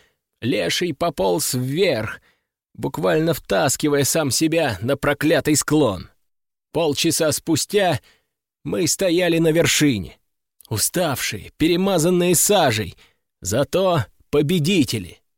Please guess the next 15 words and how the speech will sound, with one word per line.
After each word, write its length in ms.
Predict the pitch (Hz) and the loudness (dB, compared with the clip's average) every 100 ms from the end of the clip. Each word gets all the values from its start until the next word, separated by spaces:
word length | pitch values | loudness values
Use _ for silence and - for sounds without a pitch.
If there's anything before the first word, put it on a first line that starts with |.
| _ _ _ _ _ _ - _ | _ _ _ _ _ _ -20 _
Мой 280 | 135 196 185 | -2 0 0
взгляд 600 | 139 131 190 185 - - | 0 0 2 2 0 -8
скользил 580 | - - 143 127 165 160 | -12 -6 -2 -2 0 -2
по 140 | - 147 | 0 2
дороге 400 | 151 170 151 156 | 4 4 2 2
внизу, 580 | 151 170 135 117 87 - _ _ _ | 4 2 2 0 -2 -10 _ _ _
по 140 | - 127 | -6 -4
следу, 540 | - 202 190 127 104 - | -2 2 2 2 -2 -4
прочерченному 880 | 123 - 160 - 147 143 147 120 - - | -4 0 0 0 0 0 0 0 -4 -10
на 120 | 123 | -6
ледяном 500 | 120 139 156 151 147 | -4 0 2 2 2
склоне. 600 | - 156 151 92 85 - _ _ _ _ _ _ _ _ - | 0 2 2 0 -6 -18 _ _ _ _ _ _ _ _ -8
«Вот 320 | 165 175 - | -4 -4 -2
так, 380 | 170 160 139 139 | 0 2 0 0
Василий», — 600 | 156 - 131 104 - | 0 0 0 -4 -8